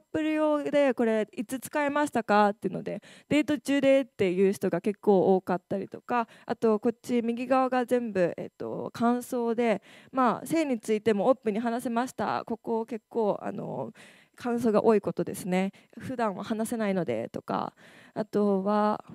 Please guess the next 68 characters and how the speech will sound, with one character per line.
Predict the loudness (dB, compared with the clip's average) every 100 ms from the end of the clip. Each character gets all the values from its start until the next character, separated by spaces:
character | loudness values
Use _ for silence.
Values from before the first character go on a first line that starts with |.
| -10
あ、 | -10 -6
そ | -6
ん | -6
な | -6
感 | -4 -6 -6
じ | -6
で、 | -2 -2 -2
い | -6
つ | -6 -2
も、 | 0 0 -4 _ -8
あ、 |
結 | -6 -4
構 | 4 6
ポ | 8 4
ジ | 4
テ | 2
ィ | 2
ブ | 2
な | -2 -6 -6
感 | -6 -4
想 | -4
が | -2 2
多 | 4
い | 4
で | 0 -2
す。 | -6 _ _
い | -10
つ | -6
も | -4
話 | -2 -4 -2
せ | 0
な | 2
い |
こ | 2
と | 4 4
を | 4
あ |
え | 0
て | -2
話 | -6 -6
せ | -4
ま | -4
し | -4
た | -6 -8
と | -10
か | -12
で | -14
す | -4
ね。 | -2 -2 -8 -20 -20 -20 _
で、 | 0 2 0 -2
え | 0 2 2 4
ー、 |
フ | 4
レ | 4
ン | 2
ズ | 2
用 | 4 4
の | 2
方 | 2 2 2
は | 2 2
い | 0
つ | -6
使 | -6 -4
っ | -2
た | -2 -4
か | -4 -6 -4 -4
だ | -6 -8
と、 | 0 2 2